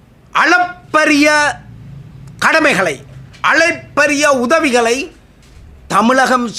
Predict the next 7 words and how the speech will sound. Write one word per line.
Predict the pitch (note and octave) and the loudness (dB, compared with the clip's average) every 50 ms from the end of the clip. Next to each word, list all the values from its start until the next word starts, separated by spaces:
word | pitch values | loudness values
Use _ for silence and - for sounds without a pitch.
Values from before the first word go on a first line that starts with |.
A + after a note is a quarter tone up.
| - - - | -10 -2 0
செய்திருக்கின்றது | G#3+ G#3+ A3+ G3+ G#3 G#3 F#3 - - G#3 G3 F#3 F#3 E3 F3 E3+ | 2 2 2 0 0 -2 -2 -2 -4 -8 -8 -6 -6 -6 -6 -6
என்றால் | D#3+ D#3 F3+ F#3+ A3 A#3 | -4 -2 -2 0 0 0
அது | G#3 F3+ F3 | -2 -2 -4
மிகையாகாது. | E3+ D3 A#2 C#3+ C3 A2 G2 E2+ - F2+ F2 - - - _ _ _ _ - - - - - - _ _ _ _ _ - - F#3 B3 | -4 -6 -8 -8 -8 -8 -8 -10 -10 -12 -18 -18 -20 -20 _ _ _ _ -20 -20 -20 -20 -20 -20 _ _ _ _ _ -2 2 2 4
ஆனால் | D4 D#4+ D4+ C4+ A3 G3 D#3 A#2+ G#2+ - - - - - - _ _ - - - - - - _ - | 4 4 2 2 0 0 -4 -6 -10 -16 -20 -20 -20 -20 -20 _ _ -20 -20 -20 -20 -20 -20 _ -14
இலங்கை | C3 D#3 G3 A3 B3 C4+ C#4 C#4+ C#4+ C#4 D4 D4 C#4+ | -8 -4 0 0 2 2 0 -2 -2 0 0 0 0
தேசத்து, | - B3 B3+ C4+ C4 - B3+ C4 - - - _ _ - C4+ C#4 | 2 2 2 2 2 0 -2 -4 -4 -8 -20 _ _ -6 -4 -4